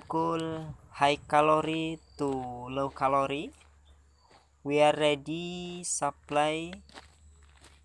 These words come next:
G C V forty-two zero zero to sixty-five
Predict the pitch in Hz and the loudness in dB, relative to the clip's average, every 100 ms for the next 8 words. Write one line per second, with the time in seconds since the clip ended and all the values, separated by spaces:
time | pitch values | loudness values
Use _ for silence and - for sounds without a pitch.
0 | _ _ _ _ - 170 180 - 160 151 | _ _ _ _ -10 -6 -2 0 0 -2
1 | - 147 156 285 _ _ - _ _ _ | -4 -4 -4 -8 _ _ -20 _ _ _
2 | _ - 160 156 151 170 190 - 175 170 | _ -4 4 4 4 -4 -8 -6 -6 -4
3 | 220 302 - _ 135 139 143 139 131 131 | -4 -6 -14 _ -2 0 0 -2 -2 -4
4 | 143 165 247 - _ _ _ - - _ | -4 -4 -8 -14 _ _ _ -20 -20 _
5 | _ _ _ _ _ - 151 151 147 147 | _ _ _ _ _ -2 0 0 0 -2
6 | 147 143 143 - - 190 202 _ - 180 | -2 -6 -8 -8 -4 -4 -4 _ -6 -4
7 | 180 190 220 | -4 -8 -12